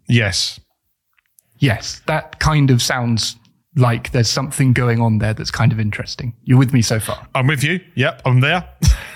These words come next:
Speaker 1: <laughs>
Speaker 2: Pythagoras takes those hammers and he weighs them. But why does he do that? 'Cause he's mental.
Speaker 1: Yep,
Speaker 2: That's
Speaker 1: of
Speaker 2: just
Speaker 1: course.
Speaker 2: what wizards do. They do weird things. <laughs> Uh,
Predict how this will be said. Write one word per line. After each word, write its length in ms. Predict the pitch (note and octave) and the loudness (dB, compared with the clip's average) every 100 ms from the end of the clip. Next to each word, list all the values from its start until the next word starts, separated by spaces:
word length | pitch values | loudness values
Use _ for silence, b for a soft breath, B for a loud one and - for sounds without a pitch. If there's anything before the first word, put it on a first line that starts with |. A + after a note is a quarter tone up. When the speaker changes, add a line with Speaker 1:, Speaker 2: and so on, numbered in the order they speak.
| B | B
Speaker 1:
<laughs> 580 | B B B _ _ _ | B B B _ _ _
Speaker 2:
Pythagoras 560 | D#3+ D#3 F3+ F#3+ G#3 - | -2 0 -2 0 -2 0
takes 320 | F3 F#3+ - | 0 0 -2
those 200 | C#3 B2 | 0 2
hammers 600 | A#2+ A2 C3 D3+ - - _ _ - | 2 0 -2 -6 -6 -10 _ _ 0
and 120 | C3 | 4
he 60 | C3 | 4
weighs 360 | C3 C3 G#2+ | 4 2 -2
them. 280 | - - B2 _ _ b b b b b b | -6 -14 -16 _ _ b b b b b b
But 180 | C#3 C3+ | -2 2
why 180 | D3 D#3 | 2 2
does 100 | D3+ | 0
he 60 | |
do 140 | D3+ D3+ | 0 0
that? 320 | F3 - - | -2 -6 -2
'Cause 140 | G3+ | 2
he's 120 | F#3 | 4
mental. 560 | F#3 F3 D#3 A#2 G#2 - | 2 4 2 2 -4 -6
Speaker 1:
Yep, 200 | C3+ A3+ | -2 0
Speaker 2:
That's 160 | D3+ D3 | 0 -2
Speaker 1:
of 60 | D3 | 0
Speaker 2:
just 120 | D3 | 0
Speaker 1:
course. 140 | A#2+ | 2
Speaker 2:
what 100 | B2 | 2
wizards 340 | C3 B2 A#2 - | 2 2 0 0
do. 180 | A2+ B2 | -2 0
They 160 | C#3+ | 0
do 260 | B2+ F#3+ E3+ | 2 4 4
weird 280 | D3+ D3 B2+ | 2 2 0
things. 520 | - A2 D3+ C3+ - - | -4 -4 -4 -6 -6 -4
<laughs> 40 | G3 C3+ C#3 - B B B C#3+ B | -2 0 -2 -6 B B B -4 B
Uh, 300 | C#3+ D3 | 0 0